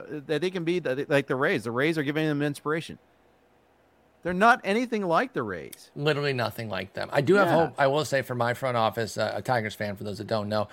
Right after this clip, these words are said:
Speaker 2: with Scott Harris and company. The only downside of that is that we kinda reset the counter to zero from the
Speaker 1: Mm-hmm.
Speaker 2: Avila, uh, situation, whereas Avila, you know,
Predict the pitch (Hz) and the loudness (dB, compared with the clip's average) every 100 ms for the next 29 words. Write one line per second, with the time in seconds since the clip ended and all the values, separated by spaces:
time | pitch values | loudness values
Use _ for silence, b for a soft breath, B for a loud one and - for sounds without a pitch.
0 | B B 127 - 131 117 123 127 113 110 | B B -4 0 0 0 0 -2 -4 -6
1 | 113 101 104 101 127 139 107 127 131 120 | -4 -4 -6 -2 0 0 0 0 0 0
2 | 117 107 110 104 113 113 120 120 110 107 | -2 0 -2 -2 -6 -6 -6 -4 -2 -4
3 | 123 95 101 117 113 107 101 95 92 98 | -4 -6 -8 -6 -6 -6 -6 -8 -8 -6
4 | 110 117 120 B B B - 113 104 104 | -4 -4 -6 B B B -2 -2 0 -2
5 | 101 107 113 113 110 B B B 131 120 | -2 0 4 4 2 B B B -4 -4
6 | 113 139 123 131 127 127 139 123 131 117 | -2 -4 -4 -2 -2 -2 -6 -6 0 0
7 | 110 107 101 117 117 110 - 139 101 | 2 -2 -2 -2 -2 -4 -6 -8 -8